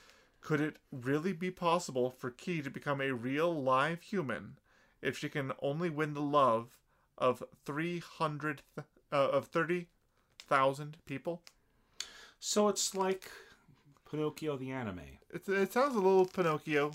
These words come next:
Speaker 1: in its,
Speaker 2: Mm-hmm.
Speaker 1: uh, premise.
Speaker 2: Okay. Cool. Sounds interesting.
Speaker 1: Yeah, the an-,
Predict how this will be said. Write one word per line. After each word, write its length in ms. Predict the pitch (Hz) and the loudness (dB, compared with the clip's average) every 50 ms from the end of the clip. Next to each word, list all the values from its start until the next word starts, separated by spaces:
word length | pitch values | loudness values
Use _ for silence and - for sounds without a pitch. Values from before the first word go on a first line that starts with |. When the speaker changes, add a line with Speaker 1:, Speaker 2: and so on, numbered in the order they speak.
| - - | -6 -10
Speaker 1:
in 240 | - 156 143 139 139 | -6 -6 -4 -4 -2
its, 220 | 139 131 117 113 127 | -4 -4 -4 0 2
Speaker 2:
Mm-hmm. 220 | 139 135 135 131 | 4 4 4 4
Speaker 1:
uh, 20 | 131 | 2
premise. 560 | - - 147 139 139 151 165 - - - - - _ _ - 202 | -2 -4 -4 -4 -4 -4 -8 -10 -12 -14 -14 -16 _ _ 0 0
Speaker 2:
Okay. 240 | 240 226 180 208 220 - - _ - _ _ _ _ _ _ _ _ _ _ _ - - | 2 4 4 2 2 -2 -8 _ -20 _ _ _ _ _ _ _ _ _ _ _ -12 0
Cool. 220 | - 311 - - - | 4 6 6 6 6
Sounds 260 | - 226 220 185 214 | 6 4 6 6 4
interesting. 380 | 220 - - - - - 95 - - _ _ _ _ _ - - - - - - - | 2 2 -2 -4 -4 -4 -6 -6 -10 _ _ _ _ _ -20 -20 -20 -20 -20 -6 0
Speaker 1:
Yeah, 160 | 165 147 135 | 4 4 6
the 180 | 131 147 156 | 6 6 4
an-, 240 | 165 175 180 185 175 | 6 6 6 4 2